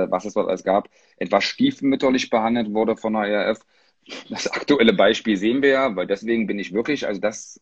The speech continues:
kann ich nicht ganz nachvollziehen, ähm, dass es einen Champions League Final Four gibt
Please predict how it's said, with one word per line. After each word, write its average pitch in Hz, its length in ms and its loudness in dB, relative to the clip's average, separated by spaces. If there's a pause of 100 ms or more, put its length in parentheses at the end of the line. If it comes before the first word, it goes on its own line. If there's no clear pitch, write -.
kann 104 180 -8
ich 101 120 -6
nicht 131 140 -8
ganz 139 220 0
nachvollziehen, 123 760 -2 (340)
ähm, 95 640 -6
dass 98 180 -2
es - 240 -10
einen 92 340 -6
Champions 107 420 -2
League 98 140 -4
Final 95 240 0
Four 120 240 2
gibt 127 240 -4